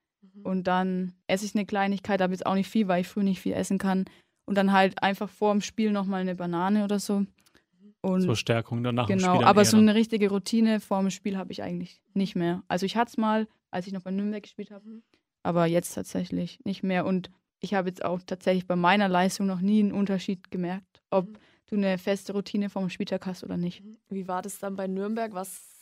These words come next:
Speaker 1: haben die da so vorgegeben oder wie war das da dann so mit der Routine?
Speaker 2: Also die Routine war auf jeden Fall bei den Auswärtsspielen eher da. Wir mussten auf jeden Fall immer, ich glaub, so drei Stunden vor Spielbeginn haben wir Nudeln bekommen und wenn das Spiel um elf war, dann waren da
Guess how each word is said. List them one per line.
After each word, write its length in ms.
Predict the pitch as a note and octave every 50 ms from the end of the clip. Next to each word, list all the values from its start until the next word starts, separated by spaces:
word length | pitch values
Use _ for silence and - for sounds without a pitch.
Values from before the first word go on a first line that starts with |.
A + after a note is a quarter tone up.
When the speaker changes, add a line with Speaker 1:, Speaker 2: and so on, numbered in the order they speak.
| -
Speaker 1:
haben 200 | G3 F#3+ G3+ G#3
die 100 | G#3 G#3
da 180 | G3 G3+ G3 G3
so 120 | F#3+ G3
vorgegeben 520 | F#3 - - F#3+ G#3 G#3+ A3 G3+ G#3+ G#3+ G3+
oder 220 | G3 G3 G3 F#3
wie 160 | F#3+ F#3 F#3
war 160 | - F#3+ G3 G3
das 220 | G3+ - - -
da 180 | - G3 G3 G3
dann 180 | G#3+ G#3+ A3
so 120 | G#3+ A3 G#3+
mit 120 | G#3+ G#3
der 100 | G#3+ G#3+
Routine? 520 | G#3 G#3+ G#3 - - A#3 A3+ A#3 A#3+ B3+ B3+ _ _ _ _
Speaker 2:
Also 140 | - G3+ F#3+
die 80 | F#3
Routine 360 | G3 G3 F#3 - A#3 A3+ A3
war 80 | G3 F#3+
auf 140 | F#3+ F#3+ -
jeden 100 | G#3 G#3
Fall 80 | -
bei 60 | F#3+ F#3+
den 80 | F3+ -
Auswärtsspielen 580 | - - G#3+ - A3+ A3+ - - - A3+ A3
eher 200 | A3 - G#3+ G#3+
da. 280 | G#3 A3 A3 A3+ A#3+ A#3+ B3 - _
Wir 120 | - G3 G3
mussten 240 | G3 G3 F#3+ - G3
auf 140 | F#3+ F3+
jeden 120 | G#3 G3+ G3+
Fall 120 | - -
immer, 260 | - G3 F#3+ F#3+ F#3 - _
ich 60 | _ _
glaub, 160 | F3+ F#3 F3+
so 100 | - F#3+
drei 260 | - - F#3+ F#3 G#3
Stunden 280 | G#3+ - - A3 - G#3+
vor 300 | - - G3+ F#3+ F#3+ F#3+
Spielbeginn 760 | - - - A3 F#3+ G#3 G3+ - G3+ G#3 G#3 G#3 G#3 G#3 - - _ _ _ -
haben 120 | G3 G3
wir 80 | F#3+ F#3+
Nudeln 280 | G#3 A3+ A3 A3 A3
bekommen 340 | G3+ G3+ - - G#3+ G#3+ G#3
und 100 | G3 G3
wenn 120 | F#3+ F#3+
das 100 | F#3+ F#3+
Spiel 160 | - - G#3 G3+
um 60 | -
elf 300 | - F#3 G3 G3+ - -
war, 140 | G3+ G3 F#3+
dann 160 | F#3+ F#3 F#3
waren 200 | F#3+ F#3 F#3 F#3
da 200 | F#3 F3+ F3+